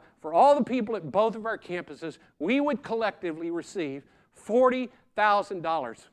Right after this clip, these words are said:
And when we take that forty thousand dollars and we give it to this organization, which is called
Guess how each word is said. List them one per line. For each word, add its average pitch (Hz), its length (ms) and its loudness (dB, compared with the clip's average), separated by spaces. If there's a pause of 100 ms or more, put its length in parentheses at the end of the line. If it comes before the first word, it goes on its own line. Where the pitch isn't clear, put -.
(280)
And 127 100 -4
when 151 140 2
we 233 140 4
take 269 260 4
that 240 200 2
forty 233 240 -2
thousand 196 360 -2
dollars 170 360 -2
and 170 80 -6
we 160 80 -4
give 196 220 0
it 220 100 -6
to 190 60 -6
this 185 220 -6
organization, 170 800 -6
which 151 180 -10
is 151 100 -12
called 160 320 -2